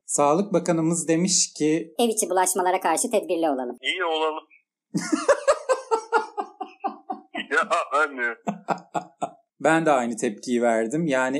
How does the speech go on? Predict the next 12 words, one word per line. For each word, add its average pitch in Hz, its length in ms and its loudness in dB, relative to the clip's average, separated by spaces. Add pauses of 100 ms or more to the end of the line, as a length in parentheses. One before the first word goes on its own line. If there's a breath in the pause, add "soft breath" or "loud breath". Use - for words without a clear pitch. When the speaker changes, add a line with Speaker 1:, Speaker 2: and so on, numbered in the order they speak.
Speaker 1:
"Ev 156 80 2
içi 151 220 -4
bulaşmalara 139 580 0
karşı 135 360 0
tedbirli 135 400 0
olalım" 147 440 0
ne 175 240 2
demek 110 380 -2 (280)
dedim 117 420 -2
ilk 120 200 -4
önce 104 260 0
açıkçası. - 560 -4